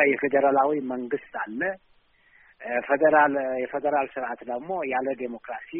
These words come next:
የማይታሰብ ነው። ነገር ግን ባተገባበሩ ተበላሽተዋል።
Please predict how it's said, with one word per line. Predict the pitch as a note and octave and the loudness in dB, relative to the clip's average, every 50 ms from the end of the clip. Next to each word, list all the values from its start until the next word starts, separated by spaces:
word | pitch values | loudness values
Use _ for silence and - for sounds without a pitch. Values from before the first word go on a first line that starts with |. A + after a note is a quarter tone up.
| E3 - _ _ _ _ | -8 -10 _ _ _ _
የማይታሰብ | - B2+ C3 C3+ C3+ C3 C3 B2+ A2+ - _ - - - - - A#2+ A2 | -8 -6 -6 -4 -2 -2 -2 -2 -4 -6 _ -14 -14 -14 -12 -12 -10 -6
ነው። | C3 D#3 E3+ F3+ F3+ _ _ _ _ _ - - - - - - - - | -2 -2 -2 -2 -4 _ _ _ _ _ -20 -20 -20 -20 -20 -20 -20 -10
ነገር | A2 A2+ B2 B2+ C#3+ C#3 C3+ | -4 -2 0 4 4 4 4
ግን | B2 B2 E3+ F#3 G3 F#3+ F3 - - | 4 4 2 4 4 2 0 -4 -4
ባተገባበሩ | _ C3+ C3 B2 - - C#3+ B2 C#3+ B2+ B2 A#2+ A#2 G#2+ B2+ B2+ D3+ F#3 G3 F#3+ - _ _ _ _ _ _ _ | _ 0 0 2 2 0 2 4 4 4 4 2 2 0 -2 -2 0 0 0 -2 -6 _ _ _ _ _ _ _
ተበላሽተዋል። | - - C#3 D3 D3 C3+ B2+ - - - C#3+ C3 C3+ E3 | 4 6 8 8 8 8 6 4 2 4 6 6 6 6